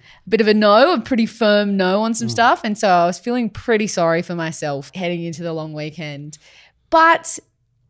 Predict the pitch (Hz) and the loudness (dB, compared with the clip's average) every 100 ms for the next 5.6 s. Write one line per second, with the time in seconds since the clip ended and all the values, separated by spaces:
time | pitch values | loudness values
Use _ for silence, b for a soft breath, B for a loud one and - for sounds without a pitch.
0 | _ _ _ - - 294 269 226 233 254 | _ _ _ -16 -10 -8 -4 -4 -4 -8
1 | 262 - 180 180 175 185 - 208 214 185 | -10 -10 -8 -8 -10 -12 -6 -6 -4 -4
2 | 208 180 170 170 156 180 180 170 190 196 | -2 -4 -8 -10 -14 -12 -10 -8 -6 -4
3 | 202 175 175 175 165 - 165 160 160 - | -4 -6 -6 -8 -8 -8 -6 -4 -6 -10
4 | - _ 165 156 156 151 151 170 180 165 | -12 _ -8 -6 -6 -6 -8 -8 -8 -8
5 | 165 190 185 180 180 | -6 -6 -4 -6 -8